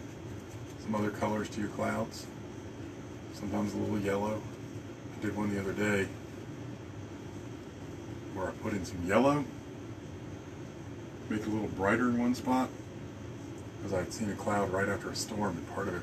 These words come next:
was just this brilliant yellow where the sun was shining through.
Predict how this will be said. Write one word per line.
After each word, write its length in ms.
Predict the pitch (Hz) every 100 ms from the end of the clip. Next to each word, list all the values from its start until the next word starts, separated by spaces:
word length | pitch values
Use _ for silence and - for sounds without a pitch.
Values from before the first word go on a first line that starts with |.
| -
was 160 | - -
just 380 | 107 98 87 - - - - - - - -
this 100 | - 104
brilliant 400 | 117 131 107 85 -
yellow 320 | 117 117 90 85
where 720 | - - - - - - 101
the 60 |
sun 260 | - 117 120
was 80 | 95
shining 340 | 92 92 92
through. 320 | 95 95 90